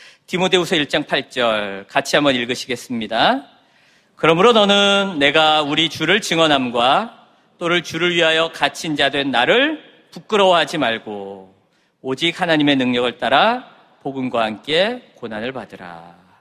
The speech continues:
지금까지 이 말씀을 쭉 읽으면서 그 뒤에 부분, "오직 하나님의 능력을 따라 복음과 함께 고난을 받으라"에 많이 집중을 했었습니다. 근데 어느 순간에 이 구절을 다시 한번 읽다 보니까 이렇게 나오는 거예요.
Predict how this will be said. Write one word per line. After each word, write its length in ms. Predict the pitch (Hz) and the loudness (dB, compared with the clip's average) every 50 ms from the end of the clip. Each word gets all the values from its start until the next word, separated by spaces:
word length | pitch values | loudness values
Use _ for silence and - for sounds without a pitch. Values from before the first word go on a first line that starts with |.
| _ _ _ _ _ _ _ _ _ _ _ _ _ _ _ _ _ _ _ _ _ _ | _ _ _ _ _ _ _ _ _ _ _ _ _ _ _ _ _ _ _ _ _ _
지금까지 340 | _ - 165 - 214 214 247 | _ -8 -4 -4 -2 0 0
이 40 | 254 | 2
말씀을 340 | 240 190 185 170 190 208 196 | 2 2 2 2 -2 -4 -6
쭉 240 | - - 226 208 196 | -6 -8 -8 -6 -6
읽으면서 460 | 185 165 180 170 170 160 151 - 160 | -4 -4 -2 -2 -2 -2 -4 -4 -6
그 140 | - 185 - | -6 -6 -6
뒤에 300 | - 170 175 170 170 - | -4 -2 -2 -2 -2 -4
부분, 240 | 151 131 135 120 | -10 -10 -10 -8
"오직 240 | 127 143 143 147 151 | -6 -4 -4 -2 -4
하나님의 840 | 139 - 170 156 151 143 139 139 131 135 135 135 131 131 131 131 123 | -4 -4 -4 -2 -2 -2 -2 -2 0 2 2 2 2 2 0 -4 -6
능력을 480 | 123 123 127 127 131 127 123 120 120 | -6 -4 -4 -2 -2 -2 -2 -4 -4
따라 420 | - 123 120 139 180 226 262 - - - _ _ _ _ _ _ _ _ _ | -4 -2 2 2 2 2 0 -2 -10 -20 _ _ _ _ _ _ _ _ _
복음과 360 | - 131 139 139 127 131 131 | -12 -8 -8 -4 0 0 0
함께 560 | 123 120 120 120 - - 170 185 233 247 - _ _ _ _ _ | 0 0 -2 -8 -8 -6 -4 -4 -4 -6 -8 _ _ _ _ _
고난을 400 | _ 151 147 165 180 185 190 180 | _ -8 -6 -4 -4 -4 -4 -2
받으라"에 380 | 185 170 175 170 165 165 165 | -2 -4 -2 -2 -2 -2 -2
많이 240 | 160 139 131 139 156 147 | -2 -2 -4 -4 -4 -6
집중을 420 | - - _ - - 147 151 156 | -8 -12 _ -14 -10 -6 -6 -4
했었습니다. 680 | 165 160 - 175 - - - 123 110 98 - - - _ _ _ _ _ - - - - - - _ | -6 -6 -8 -10 -12 -12 -14 -14 -14 -14 -16 -20 -20 _ _ _ _ _ -20 -20 -20 -20 -20 -20 _
근데 140 | _ - 233 | _ -6 -4
어느 180 | 208 196 208 214 | -4 -2 -4 -6
순간에 480 | - 240 226 220 214 208 214 208 208 | -8 -6 -2 0 0 0 0 -2 -2
이 120 | 202 190 196 | -4 -6 -8
구절을 360 | - - 147 180 180 175 170 | -10 -8 -4 -4 -4 -4 -6
다시 240 | - 151 135 - 185 | -8 -12 -8 -4 -4
한번 180 | 175 170 156 | -4 -2 -4
읽다 220 | 147 135 - 165 147 | -6 -4 -4 -6 -4
보니까 580 | 147 127 120 123 - - - 190 226 277 285 - _ _ _ _ _ _ - | -4 -6 -8 -8 -8 -4 -2 0 0 -2 -4 -10 _ _ _ _ _ _ -6
이렇게 320 | 226 254 254 - 262 247 | -4 -4 -4 -2 -2 0
나오는 380 | 220 175 156 147 139 139 131 120 | 2 2 2 2 0 -2 -2 -2
거예요. 340 | 107 98 104 107 117 - | -4 -8 -10 -10 -14 -18